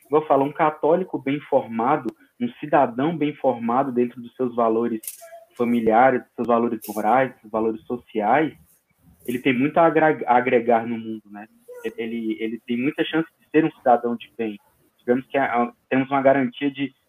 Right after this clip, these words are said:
noventa e nove por cento, noventa por cento, digamos, né? Porque mesmo aqueles que têm seus valores tendem, né, por N, N razões, mas é isso, de, de ir na essência, na raiz e, e buscar reconstruir tudo isso que vem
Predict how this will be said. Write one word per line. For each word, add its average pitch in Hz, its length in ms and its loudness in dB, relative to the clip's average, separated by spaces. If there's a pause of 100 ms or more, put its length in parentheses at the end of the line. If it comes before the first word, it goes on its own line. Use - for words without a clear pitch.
(160)
noventa 131 380 2
e - 20 4
nove 143 260 2
por - 120 -20
cento, 147 240 0
noventa 127 440 0
por 101 140 -20 (120)
cento, 135 240 -4
digamos, 135 440 0 (100)
né? 135 140 -4 (400)
Porque - 260 -6
mesmo 139 240 2
aqueles 143 280 -4
que - 180 -20
têm 147 160 0
seus 135 160 -8
valores 127 280 2 (160)
tendem, 135 340 0
né, 131 220 -4 (320)
por 113 300 -4
N, 131 240 -4 (180)
N 123 300 -6
razões, 120 400 -4 (600)
mas 127 340 0
é 160 160 6
isso, 147 200 -2
de, 131 280 -6
de 139 240 -6
ir - 20 2
na 156 180 2
essência, 151 600 -2
na 135 120 -6
raiz 131 580 -4
e, 131 160 -12 (300)
e 123 60 -16
buscar 139 600 -2 (420)
reconstruir 156 840 -2
tudo 160 240 2
isso 156 300 -4
que 151 120 -2
vem 139 280 -6